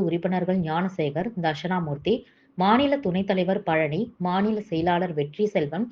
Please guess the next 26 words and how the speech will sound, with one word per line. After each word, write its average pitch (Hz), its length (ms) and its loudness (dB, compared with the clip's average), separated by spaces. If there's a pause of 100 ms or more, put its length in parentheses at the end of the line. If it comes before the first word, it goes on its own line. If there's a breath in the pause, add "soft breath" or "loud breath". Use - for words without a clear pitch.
(340 loud breath)
விவசாய 240 500 6
அணி 196 180 2
தேசிய 185 420 2
செயற்குழு 180 420 0
உறுப்பினர் 165 460 -2
பாரதி 165 360 0
மோகன், 151 360 -4 (380 loud breath)
மாவட்ட 240 380 6
தலைவர் 185 380 2
சுகுமாரன் 180 600 0
ஆகியோர் 156 280 -2
முன்னிலையில் 151 520 -2
தொகுதி 185 300 -2
தலைவராக 160 680 0
பிரகாஷ் 185 480 -2
என்கிற 160 260 -4
லட்சுமிகாந்தன் 160 720 -4
பொறுப்பேற்றுக் 147 500 -4
கொண்டார். 143 320 -4 (500 loud breath)
அவருக்கு 220 360 6
பாஜக 208 440 4
நிர்வாகிகள், 180 640 2
பொறுப்பாளர்கள் 185 720 2
பொன்னாடை 175 360 0
போர்த்தி 156 360 -2
மாலை 170 320 0